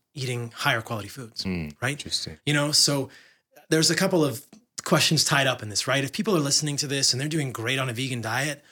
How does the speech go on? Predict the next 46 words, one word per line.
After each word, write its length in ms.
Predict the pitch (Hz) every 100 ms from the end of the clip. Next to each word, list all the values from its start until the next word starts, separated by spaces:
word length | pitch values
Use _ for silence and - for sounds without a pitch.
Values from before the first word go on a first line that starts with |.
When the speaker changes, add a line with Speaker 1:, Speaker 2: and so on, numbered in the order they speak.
| _ _ _
Speaker 1:
who 180 | - 180
am 100 | 156
I 160 | 131 123
to 80 | 113
tell 220 | 117 113
them 160 | 110
how 160 | 104 113
to 80 | 113
change? 360 | - 117 110
You 60 | 143
know, 180 | 143 143
if 240 | 139 131
they're 200 | - 175
having 240 | 160 151 139
a 40 |
high 200 | 120 135
quality 340 | 131 135 123 120
of 120 | 110
life, 320 | 120 117 -
then 260 | 113 110 113 _
that's 240 | - 139 143
awesome. 460 | 123 107 - 104 -
You 80 | 135
know, 80 | 139
I'm 120 | 131
so 240 | - 151
happy 260 | 127 123 117
for 180 | - 110
them. 220 | 110 120 _ _ _ _ _ _ _
And 120 | 175
in 60 | 196
the 60 | 190
back 180 | 160
of 60 | 180
my 80 | 156
mind, 260 | 147 165
I 60 | 139
always 240 | 147 131
think, 240 | - 143 127
like, 260 | 110 - - _
what 140 | 127 143
if 100 | -
they 100 | 135
could 140 | 139
be 60 | 117
better 520 | - - - -